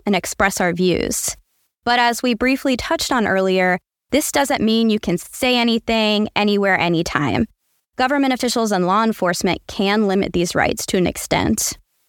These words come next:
For example, private property. The First Amendment is not implicated. Private property owners don't have to allow free speech or assembly.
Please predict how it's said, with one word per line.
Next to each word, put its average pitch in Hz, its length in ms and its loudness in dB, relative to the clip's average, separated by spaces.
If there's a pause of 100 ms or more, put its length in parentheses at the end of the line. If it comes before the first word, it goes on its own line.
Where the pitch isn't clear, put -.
(240)
For 240 140 0
example, 202 720 0
private 233 400 0
property. 185 580 0 (380)
The 214 120 0
First 285 360 -2
Amendment 240 420 2
is 190 140 -2
not 175 160 0
implicated. 208 640 0 (640)
Private 196 400 0
property 254 420 0
owners 277 440 0 (160)
don't 196 240 0
have 196 220 -2
to 202 140 -2
allow 190 540 2
free 180 300 -2
speech - 460 0
or 180 100 2
assembly. 175 600 0